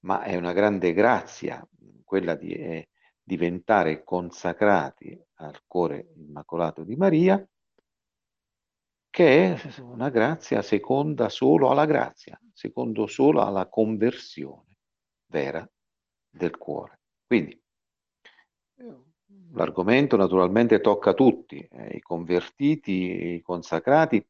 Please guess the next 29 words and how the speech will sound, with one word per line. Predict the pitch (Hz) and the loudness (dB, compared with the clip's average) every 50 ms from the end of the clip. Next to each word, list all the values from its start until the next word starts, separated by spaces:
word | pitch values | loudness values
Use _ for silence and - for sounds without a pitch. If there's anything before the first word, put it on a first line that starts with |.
| _ _ _ _ _ _ _ _ _ _ _ | _ _ _ _ _ _ _ _ _ _ _
ma | - 117 131 | -4 -2 -2
forse | 139 - 202 196 - - 147 | 2 2 2 2 2 2 4
riguarda | 123 127 123 123 127 123 120 131 131 | 4 4 6 4 4 4 4 0 0
più | 131 - - 190 196 190 - | 0 -2 0 0 0 0 -2
quelli | - - 151 147 123 113 | -2 0 0 2 2 0
che | - - 107 | 0 0 -2
non | 113 - - 104 110 120 143 147 143 135 - | -2 -2 -6 -6 -2 0 0 0 0 -2 -8
sono | - - - 185 170 160 127 90 80 82 - | -10 0 4 4 6 6 4 2 0 -4 -8
convertiti, | _ - 85 87 104 139 185 180 - _ _ - 92 107 _ - 76 | _ -12 -14 -10 -4 -2 -2 -2 -2 _ _ -14 -14 -14 _ -12 -14
quelli | - - 107 117 123 123 113 92 - | -8 0 0 0 2 2 -2 -4 -4
che | - 113 | -4 -6
ancora | 120 143 160 156 - - - 76 76 82 90 104 123 - _ _ _ _ _ _ _ _ _ _ _ _ _ _ _ _ _ _ _ | -4 -4 -4 -6 -8 -8 -10 -10 -10 -8 -10 -10 -10 -10 _ _ _ _ _ _ _ _ _ _ _ _ _ _ _ _ _ _ _
brancolano, | _ - 82 107 101 90 85 85 82 87 - - 104 104 110 110 113 117 - _ _ _ _ _ _ _ _ - | _ -4 -2 0 0 0 -2 -4 -10 -14 -12 -10 -8 -8 -8 -8 -10 -12 -14 _ _ _ _ _ _ _ _ -4
tra | - 85 | -2 -2
di | - 80 85 | -2 -2 -4
noi | 82 82 78 76 | -4 -4 -6 -6
ce | - 82 | -8 -10
ne | 78 73 | -12 -12
sono | - - 85 82 101 107 | -12 -12 -10 -10 -10 -8
tanti, | - 76 - 71 _ _ _ - 123 127 _ _ _ _ _ _ _ _ _ _ _ | -8 -8 -10 -10 _ _ _ -16 -16 -16 _ _ _ _ _ _ _ _ _ _ _
nelle | - 107 123 135 120 107 104 127 135 135 | -2 2 4 4 4 6 4 4 2 2
tenebre | - 92 82 78 78 80 85 87 _ - 104 101 110 113 110 175 208 - _ _ _ _ _ _ _ _ _ _ _ _ _ _ _ _ | -2 -6 -6 -6 -8 -8 -10 -12 _ -8 -2 2 2 2 2 0 -4 -14 _ _ _ _ _ _ _ _ _ _ _ _ _ _ _ _
dell'anima, | - 123 120 123 135 - - - _ - - - - - _ _ _ _ _ _ _ _ _ _ | -2 -2 -2 0 -2 -6 -8 -10 _ -20 -20 -20 -20 -20 _ _ _ _ _ _ _ _ _ _
nelle | - 95 95 90 | -8 -6 -6 -4
tenebre | - - 95 95 95 82 - - 87 80 | -2 -4 -4 -2 -4 -6 -8 -10 -14 -12
del | 85 87 - _ | -12 -14 -14 _
peccato, | - 76 - - - - - - _ - _ _ | -12 -12 -12 -10 -14 -14 -14 -14 _ -20 _ _
nelle | - 98 98 95 127 135 | -6 -4 -2 -2 -2 -4
tenebre | 135 - 71 71 - - _ - - - | -4 -6 -10 -10 -12 -18 _ -20 -20 -20